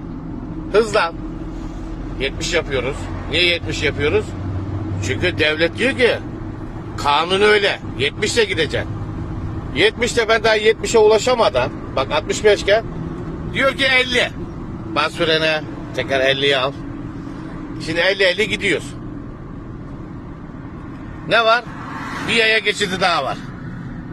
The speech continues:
Ama yine yaya geçidi ucu kapalı.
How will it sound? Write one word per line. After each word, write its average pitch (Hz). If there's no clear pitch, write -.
Ama 202
yine 202
yaya 170
geçidi 135
ucu 120
kapalı. 98